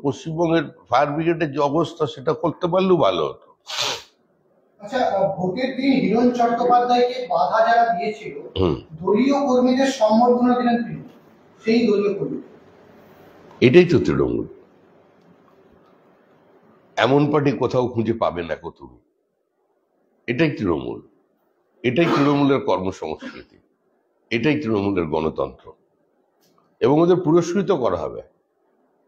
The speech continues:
Speaker 1: বালির ঘাটের দায়িত্ব দিয়ে দেওয়া হতে পারে।
Speaker 2: আচ্ছা, মুর্শিদাবাদে দেখলাম কালকে স্কুল পড়ুয়ার হাতে বন্দুক দেখা গেল।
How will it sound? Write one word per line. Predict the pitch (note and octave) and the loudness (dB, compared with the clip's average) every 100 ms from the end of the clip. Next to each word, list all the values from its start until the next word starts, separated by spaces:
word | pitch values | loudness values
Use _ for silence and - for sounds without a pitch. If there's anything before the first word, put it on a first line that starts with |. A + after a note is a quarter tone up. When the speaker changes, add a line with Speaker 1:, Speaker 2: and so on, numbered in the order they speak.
| _ _ _ _ _ _ _ _ _ _ _ _ _ _ _ _ _ _ _ _ _ _ E3 G2+ | _ _ _ _ _ _ _ _ _ _ _ _ _ _ _ _ _ _ _ _ _ _ -14 -2
Speaker 1:
বালির | F#2 B2 D#3+ | 0 4 2
ঘাটের | G#2+ A#2 B2+ D3+ | 2 0 0 0
দায়িত্ব | A#2 B2+ - E3 | 0 -2 0 0
দিয়ে | A#2+ F#2 | 0 0
দেওয়া | E2 | 0
হতে | D2+ C#2 B1+ | -2 -6 -10
পারে। | G#1+ G#1+ - D#3 _ _ _ _ _ _ _ _ _ _ _ _ _ - - - - _ _ _ _ _ _ _ _ _ _ _ _ | -16 -18 -20 -20 _ _ _ _ _ _ _ _ _ _ _ _ _ -10 -10 -10 -16 _ _ _ _ _ _ _ _ _ _ _ _
Speaker 2:
আচ্ছা, | A3+ | -10
মুর্শিদাবাদে | G3 G3 A3+ B3+ B3 B3+ | -8 -8 -6 -4 -2 -2
দেখলাম | A#3 A#3 B3 A#3+ G#3 | -2 0 2 2 0
কালকে | G3 G#3 | -4 -4
স্কুল | A3 - G3 G3+ | -6 -10 -12 -6
পড়ুয়ার | G#3 A3 A3 | -2 0 2
হাতে | G#3 G#3 D#3 D#3+ D#3+ | 2 -2 -4 -6 -6
বন্দুক | F3+ F#3 - | -6 -8 -8
দেখা | D#3+ | -8
গেল। | C3+ - | -8 -8